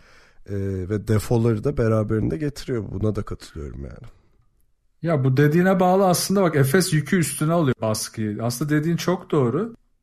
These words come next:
Speaker 2: Diğer takımların Anadolu Efes'ten korkması lazım. Yani Anadolu Efes'in burada rahat kalması lazım. Ama Ergin Ataman muhtemelen takıma rahatlık yerine "Biz en iyisiyiz, biz tepedeyiz, biz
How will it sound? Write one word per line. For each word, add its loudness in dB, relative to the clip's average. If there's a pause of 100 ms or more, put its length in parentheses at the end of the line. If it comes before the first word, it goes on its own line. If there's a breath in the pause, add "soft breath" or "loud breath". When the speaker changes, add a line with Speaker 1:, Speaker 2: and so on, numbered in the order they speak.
(140)
Speaker 2:
Diğer 4
takımların 2
Anadolu 4
Efes'ten 2
korkması -2
lazım. -4
Yani -4
Anadolu 0
Efes'in -2
burada 2
rahat 4
kalması 0
lazım. -2
Ama 0
Ergin 0
Ataman -2
muhtemelen -2 (380 loud breath)
takıma 2
rahatlık 0
yerine 2
"Biz 0
en 4
iyisiyiz, 0
biz -4
tepedeyiz, 0
biz -6